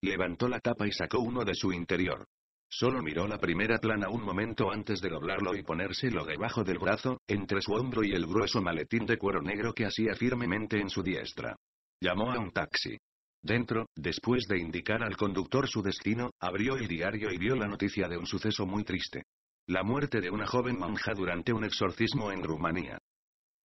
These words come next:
Las autoridades policiales rumanas han informado del fallecimiento de una monja ortodoxa de veintitrés años el pasado jueves,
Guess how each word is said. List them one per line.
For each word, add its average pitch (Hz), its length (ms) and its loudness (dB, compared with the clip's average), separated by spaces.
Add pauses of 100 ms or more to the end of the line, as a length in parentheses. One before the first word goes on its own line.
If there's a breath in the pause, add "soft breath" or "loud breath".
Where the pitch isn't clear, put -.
Las 98 220 0
autoridades 104 600 0
policiales 92 580 0
rumanas 107 540 0
han 117 120 2
informado 107 520 0
del 98 220 -2
fallecimiento 101 680 0
de 87 100 4
una 101 220 0
monja 87 380 0
ortodoxa 85 560 -2
de 95 120 -2
veintitrés 98 520 0
años 117 300 0
el 92 120 0
pasado 98 380 -2
jueves, 113 520 0